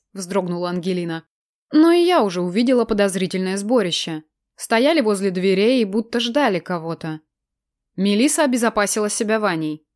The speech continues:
Ангелина ускорила шаг, намереваясь поскорее проскочить мимо нахалов. Я не отставала, тоже прикидываясь самой голодной.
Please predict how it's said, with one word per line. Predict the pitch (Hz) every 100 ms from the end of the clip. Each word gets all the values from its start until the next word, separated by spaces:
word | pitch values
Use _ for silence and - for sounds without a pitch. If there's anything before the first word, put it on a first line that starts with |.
| _ -
Ангелина | 196 190 226 254
ускорила | 202 - 190 185 180
шаг, | 180 220 254
намереваясь | 269 247 233 226 226
поскорее | 226 220 220 214 214
проскочить | 208 202 208 202 214 214
мимо | 208 202
нахалов. | 202 - 190 185 185 _ _ -
Я | 185 247
не | 277
отставала, | 269 - 226 220 302 240 165 -
тоже | 320 277
прикидываясь | - 196 202 196 233 240
самой | - 190 185
голодной. | 190 247 233 160 156